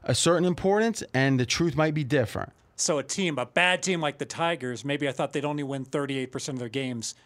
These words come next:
Speaker 2: Maybe that assumption
Speaker 1: Mm-hmm.
Speaker 2: over a shorter season's wrong. Maybe they should win f-, may-,
Speaker 1: Well,
Speaker 2: maybe
Speaker 1: not even the shorter season, just given the givens of this season, on a per game basis,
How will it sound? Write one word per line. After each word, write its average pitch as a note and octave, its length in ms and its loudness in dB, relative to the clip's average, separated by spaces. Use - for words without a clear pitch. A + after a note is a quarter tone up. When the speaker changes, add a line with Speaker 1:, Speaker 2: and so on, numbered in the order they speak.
Speaker 2:
Maybe B3 320 0
that E3+ 180 0
assumption G3 540 -2
Speaker 1:
Mm-hmm. A#2+ 220 2
Speaker 2:
over C#3+ 180 2
a D3 40 0
shorter F#3 340 0
season's F#3 440 -4
wrong. F3 280 -2
Maybe F3+ 180 0
they B3 80 -2
should B3 160 -6
win A3+ 140 -2
f-, - 260 -14
may-, F#3+ 160 -4
Speaker 1:
Well, G3+ 140 6
Speaker 2:
maybe G3 80 4
Speaker 1:
not A#3 160 6
even G#3+ 160 4
the F#3 80 4
shorter F#3+ 280 4
season, D#3+ 440 2
just C#3+ 220 0
given F#3+ 320 4
the E3 100 4
givens D#3 480 4
of B2 280 2
this G#3 280 2
season, G#2 680 0
on E3 180 4
a D#3 80 4
per G3+ 320 2
game G3+ 440 4
basis, B2 720 0